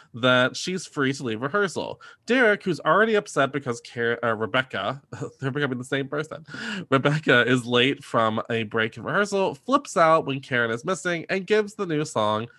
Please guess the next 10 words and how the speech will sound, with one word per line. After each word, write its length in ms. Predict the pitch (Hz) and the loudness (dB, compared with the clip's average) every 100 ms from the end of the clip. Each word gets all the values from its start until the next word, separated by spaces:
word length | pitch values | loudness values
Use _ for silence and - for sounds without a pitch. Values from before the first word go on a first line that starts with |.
| _ - | _ -2
to 200 | 147 - | 0 0
Ivy. 500 | 120 123 107 90 69 - _ _ _ - | 0 0 0 -6 -12 -16 _ _ _ -2
And, 480 | 117 113 110 107 - | 2 2 0 -4 -8
like, 200 | 117 110 | -8 -6
wow, 460 | 104 110 107 78 76 | -2 0 0 -4 -8
like, 200 | 110 110 | -10 -10
he 120 | - 120 120 | -14 -10 -8
was 100 | 123 | -6
like, 160 | 110 - _ | -6 -8 _
"Fine, 320 | 143 131 104 | 0 0 -2